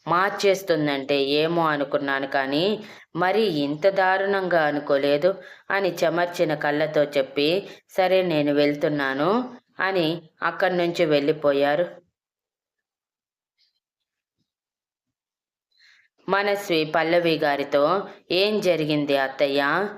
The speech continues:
ఆయన ఎవరు?" అని అడిగింది. పల్లవి గారు తన కన్నీళ్లు తుడుచుకొని, "నా కూతురు మామగారు. నా కూతుర్ని పొట్టన పెట్టుకున్న కుటుంబంలో ఈయన ఒక్కరే మంచివారు"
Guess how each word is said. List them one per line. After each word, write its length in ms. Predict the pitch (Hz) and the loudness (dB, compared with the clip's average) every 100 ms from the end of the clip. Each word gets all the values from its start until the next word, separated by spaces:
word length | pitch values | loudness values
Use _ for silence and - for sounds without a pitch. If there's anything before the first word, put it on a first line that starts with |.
| - _ | -18 _
ఆయన 340 | 160 175 185 185 | -2 0 0 0
ఎవరు?" 760 | 180 170 185 180 170 185 180 - _ - | 2 4 4 4 2 -2 -8 -20 _ -4
అని 320 | 175 180 151 | -2 0 0
అడిగింది. 760 | 147 147 151 156 180 196 - _ _ _ _ _ _ _ _ _ _ _ _ _ _ _ _ _ _ _ - - _ 208 | 0 0 -2 0 -2 -2 -12 _ _ _ _ _ _ _ _ _ _ _ _ _ _ _ _ _ _ _ -20 -20 _ -2
పల్లవి 400 | 202 202 190 175 | 2 2 2 2
గారు 260 | 160 151 | 2 0
తన 260 | 151 151 151 | 0 -2 -2
కన్నీళ్లు 540 | 151 156 165 170 156 | -2 -2 0 0 0
తుడుచుకొని, 840 | 151 151 - 165 147 143 180 233 - - - | 0 -2 -2 -2 0 0 -2 -4 -8 -14 -4
"నా 220 | 175 180 | 0 0
కూతురు 540 | 180 185 190 190 170 | 2 2 4 2 2
మామగారు. 840 | 165 156 147 160 156 151 175 196 - _ _ _ _ _ - | 2 0 0 0 0 0 0 -2 -12 _ _ _ _ _ -2
నా 140 | 190 | -2
కూతుర్ని 540 | 196 196 202 202 185 165 | 2 2 4 2 0 0
పొట్టన 400 | 165 156 185 180 | 0 0 0 0
పెట్టుకున్న 520 | 170 156 151 147 151 | -2 0 0 0 0
కుటుంబంలో 800 | 151 170 185 185 151 143 156 180 | 0 0 2 0 0 2 4 4
ఈయన 420 | 165 156 165 160 | 2 0 0 2
ఒక్కరే 540 | 147 143 - 214 196 | 0 -2 -2 2 4
మంచివారు" 760 | 185 156 143 - 143 143 175 - | 2 0 -2 0 2 2 0 -4